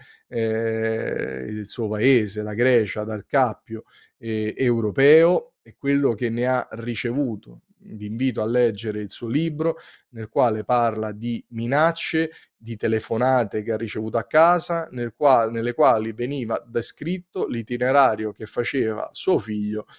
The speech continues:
per andare a scuola. Io non condivido tutto, eh, di quello che dice Varoufakis, eh,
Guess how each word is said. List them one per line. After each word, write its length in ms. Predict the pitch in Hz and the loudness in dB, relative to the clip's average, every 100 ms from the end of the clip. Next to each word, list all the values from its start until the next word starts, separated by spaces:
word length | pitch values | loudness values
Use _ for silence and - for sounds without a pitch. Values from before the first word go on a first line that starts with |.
| - _ | -20 _
per 600 | - 127 117 113 113 - - | -4 2 2 2 0 -2 -4
andare 760 | 120 123 117 113 113 113 113 | -6 0 2 2 2 2 0
a 140 | - 110 | -4 -8
scuola. 680 | - - 123 117 117 117 113 - - _ | -6 4 6 6 6 2 0 -10 -20 _
Io 300 | - 123 113 - | -4 -2 -2 -4
non 200 | 123 120 | -6 -4
condivido 800 | 120 117 120 123 117 110 110 _ - | -4 -4 -2 -2 -2 -2 -4 _ -6
tutto, 1200 | 151 127 - 143 147 147 - 120 117 117 113 113 | -2 -2 -4 2 4 4 0 -4 -2 -2 -2 -4
eh, 40 | |
di 100 | 110 | -4
quello 420 | 110 120 113 110 | -2 -2 0 -2
che 180 | 104 110 | -4 -8
dice 680 | 110 113 107 113 107 110 107 | -6 -6 -6 -4 -2 -2 -4
Varoufakis, 1040 | 110 113 110 120 113 110 110 139 127 - | -2 -4 -2 0 0 -2 -2 -2 -2 -2
eh, 840 | 156 135 117 113 113 110 107 107 | 0 2 2 0 -4 -4 -4 -6